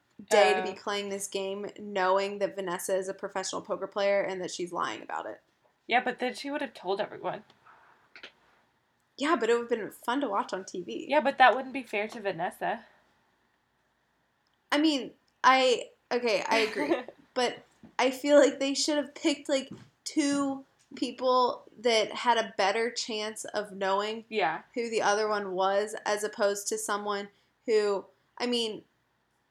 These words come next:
Speaker 1: they should have, I guess they just should have picked a poker dealer that they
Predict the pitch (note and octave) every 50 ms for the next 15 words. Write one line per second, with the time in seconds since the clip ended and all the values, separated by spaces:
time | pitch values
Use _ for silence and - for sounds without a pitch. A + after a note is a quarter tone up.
0 | _ _ - G3+ A3+ A3+ A3+ - - C#4 C#4 C#4+ C#4+ - - _ _ _ _ _
1 | _ _ _ _ _ _ _ _ - - A#3+ A#3+ C4 C#4+ C#4 - C#4+ C4 B3 A#3+
2 | B3 A#3+ - - A3+ G#3+ G#3+ G#3+ - - A#3 A#3 - - - _ _ _ - G#3+
3 | G3 F#3 F3+ - _ - - A#3 G#3 G3+ - G#3 F#3+ F3+ E3+ E3 E3 D#3+ D#3 D3
4 | C#3 - - - - G3+ G3+ - G3 G3 F#3 F3+ -